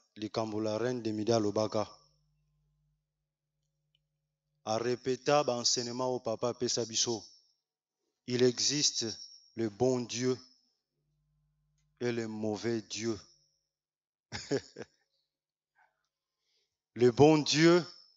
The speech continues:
sont ceux qui se font petits. oyo ayaka vers bato. Me bafodie, bafausse divinité,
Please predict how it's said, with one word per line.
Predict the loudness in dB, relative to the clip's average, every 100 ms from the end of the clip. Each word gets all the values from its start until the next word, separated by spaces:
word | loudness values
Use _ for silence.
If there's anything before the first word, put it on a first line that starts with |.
| _
sont | -2 2 2 2
ceux | 2 4 2 2 -8 -20 _ _ _ _ _ _ _ _ _ _ _ -4
qui | 0
se | 0
font | -2 -6
petits. | -4 -4 -2 -2 -4 -8 -14 -20 _ _ _ _ _ _ _ _ _ _
oyo | -2 0
ayaka | 0 0 -2 -6
vers | -6 -6 -6
bato. | -6 -10 -12 -16 -16 -20 _ _ _ _ _ _ _ _ _ _ _ _ _ _ _ _ _ _ _ _ _ _ _ _ _ _ _ 0
Me | 6
bafodie, | 6 6 6 6 6 6 6 4 -10 _ _ _ _ _ _ _ _ _ _ _ _ _ _ _ _ _ _ _ _ _ _
bafausse | -4 -2 0 2 0
divinité, | -2 -2 -4 -2 0 0